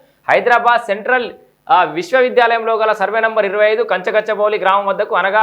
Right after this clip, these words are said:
హైదరాబాద్ సెంట్రల్ విశ్వవిద్యాలయం కాంపౌండ్లో హాజరైనాము. So, ప-, ఈ పంచులకు సంబంధించిన ఎక్స్‌ప్లనేషన్ ఇది. అక్కడ అదనపు గిర్దావార్, కలెక్టర్ రంగారెడ్డి జిల్లా గారి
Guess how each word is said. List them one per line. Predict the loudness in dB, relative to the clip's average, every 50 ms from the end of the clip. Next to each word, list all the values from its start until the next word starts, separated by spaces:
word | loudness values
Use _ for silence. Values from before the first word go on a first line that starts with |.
| 2 2
హైదరాబాద్ | 0 -2 -2 -2 -2 -2 -4 -4
సెంట్రల్ | -6 -8 -10 -10 -10
విశ్వవిద్యాలయం | -8 -8 -6 -4 -4 -2 0 0 0 0 -2 -4 -8 -14 _ _ _ _ -2 0
కాంపౌండ్లో | 2 2 2 0 -2 -4 -2 0 0 0 2 2
హాజరైనాము. | 2 2 2 0 -2 -2 -2 -2 -2 -2 -2 -4 -6 -6 -10 -18 -20 _ _ _ -6
So, | -6 -6 -6 -4 -2
ప-, | -2 0 0 0 -2 -2 -4
ఈ | -6
పంచులకు | -4 -2 -4 -2 -2 -4 -4 -4
సంబంధించిన | -4 -4 -2 -4 -4 -4 -4 -4 -2 -2 -2 -4 -4 -6 -6 -8
ఎక్స్‌ప్లనేషన్ | -10 -10 -6 -6 -6 -6 -6 -6
ఇది. | -6 -6 -6 -8 -10 -18 _ _ _ _ _ -2 -2
అక్కడ | 0 2 2 4
అదనపు | 4 4 2 0 -2 -2 -4
గిర్దావార్, | -6 -6 -6 -2 0 0 2 2 2 0 0 -2
కలెక్టర్ | -2 -2 -2 -2 0 0 0 0 0 -2
రంగారెడ్డి | -2 -2 -2 -2 -2 -2
జిల్లా | -2 0 0 0
గారి | 2 2 2 0 -2